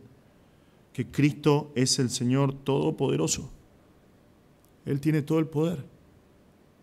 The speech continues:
Tu Salvador tiene todo el poder. Él es el Señor Todopoderoso, capaz de obrar en cualquier lugar,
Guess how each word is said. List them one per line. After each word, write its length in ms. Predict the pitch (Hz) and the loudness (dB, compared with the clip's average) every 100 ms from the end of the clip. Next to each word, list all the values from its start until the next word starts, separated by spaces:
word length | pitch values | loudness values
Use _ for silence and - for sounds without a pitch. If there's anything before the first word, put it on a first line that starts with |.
| _ - | _ 0
Tu 160 | 180 196 | 4 4
Salvador 760 | - 160 147 156 180 160 156 - | 4 4 6 6 6 6 2 -2
tiene 260 | 147 151 | 2 2
todo 560 | 143 156 156 160 156 202 - | 2 2 4 4 0 -4 -8
el 140 | 127 123 | -4 -4
poder. 320 | 127 143 135 - - - | -2 -2 -4 -8 -14 -2
Él 120 | 143 | 2
es 140 | 147 | 2
el 100 | 151 | 0
Señor 400 | 135 139 143 151 | 0 2 2 2
Todopoderoso, 840 | 147 - 156 156 147 143 147 - - - - - - - - - - _ | -2 2 2 2 0 0 -2 -6 -12 -20 -20 -20 -20 -20 -20 -20 -20 _
capaz 440 | - 127 - 143 139 | -2 0 4 4 6
de 420 | 131 139 147 143 - - | 6 6 6 0 -12 -2
obrar 440 | 131 127 139 165 | 2 6 6 6
en 120 | 147 | 6
cualquier 640 | 139 139 127 127 - 165 220 | 4 2 2 0 4 6 6
lugar, 500 | 240 202 156 156 | 6 6 6 4